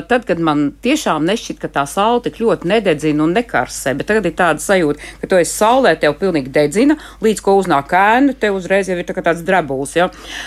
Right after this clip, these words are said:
Tad, tad, acīm redzot, kaut kas iespējams ir mainījies arī visos tajos atmosfēras slāņos. Un,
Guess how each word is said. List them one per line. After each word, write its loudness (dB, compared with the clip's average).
Tad, 2
tad, 2
acīm 2
redzot, -2
kaut 4
kas -2
iespējams 0
ir -2
mainījies 0
arī 0
visos -4
tajos 0
atmosfēras -2
slāņos. 2
Un, 2